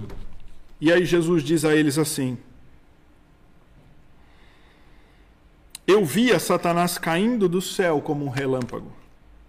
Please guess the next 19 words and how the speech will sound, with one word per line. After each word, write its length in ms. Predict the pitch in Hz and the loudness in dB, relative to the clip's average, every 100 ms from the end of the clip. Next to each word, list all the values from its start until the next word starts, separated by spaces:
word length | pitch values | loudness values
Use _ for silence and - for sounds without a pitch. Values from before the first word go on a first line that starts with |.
| - - - - - - - - - - - - - _ - - - - - - | -20 -20 -20 -20 -20 -20 -20 -20 -20 -20 -20 -20 -20 _ -20 -20 -20 -20 -6 2
Eis 540 | 202 226 220 - - 170 | 4 4 2 -2 -4 0
aí 500 | 180 196 202 202 196 | 0 2 2 0 -2
que 100 | - | -4
vos 240 | 170 175 147 | 0 0 0
dei 280 | 170 185 180 | 4 4 6
autoridade 960 | 190 185 190 185 185 160 180 156 117 | 2 2 2 2 0 0 0 -2 -6
para 240 | - 147 151 | -4 -4 -2
pisar 680 | - 143 127 170 170 131 | 0 0 4 4 4 0
de 140 | 127 135 | -4 -6
serpentes 880 | - 147 - - 180 196 185 147 147 | -4 -4 -4 -4 0 0 -2 -2 0
e 60 | |
escorpiões, 1200 | 156 156 175 160 - 143 139 151 135 110 - - - - - - _ - _ - | 0 -2 -6 -8 -8 -4 -2 -2 -2 -6 -14 -20 -20 -20 -20 -20 _ -20 _ -4
e 80 | 170 | -2
sobre 340 | 165 226 202 202 | 2 4 4 0
todo 320 | - 269 220 | 2 2 2
o 40 | |
poder 400 | 185 196 175 190 | 2 2 4 4
do 120 | 175 170 | 4 0
inimigo, 560 | 170 151 151 135 117 | 0 0 -2 -4 -10